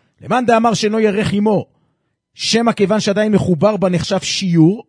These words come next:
או שכיוון שעומד לצאת ממנה אינו שיעור, ובדרך אחרת, שמא כיוון שאין לו היתר, אלא בשחיטתה, נחשב שיעור.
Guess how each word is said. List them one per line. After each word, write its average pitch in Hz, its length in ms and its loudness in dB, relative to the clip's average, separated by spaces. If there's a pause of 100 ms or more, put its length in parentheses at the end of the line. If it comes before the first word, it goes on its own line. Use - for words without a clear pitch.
או 185 220 2
שכיוון 190 360 -4
שעומד 196 280 -2
לצאת 196 280 -4
ממנה 185 280 -2
אינו 143 240 -4
שיעור, 151 400 2
ובדרך 147 320 -4
אחרת, 226 500 -2 (520)
שמא 240 460 2
כיוון 196 360 0
שאין 190 260 -4
לו 220 120 2
היתר, 233 420 2
אלא 226 140 -2
בשחיטתה, 226 720 -2 (460)
נחשב 165 520 -2
שיעור. 120 440 -8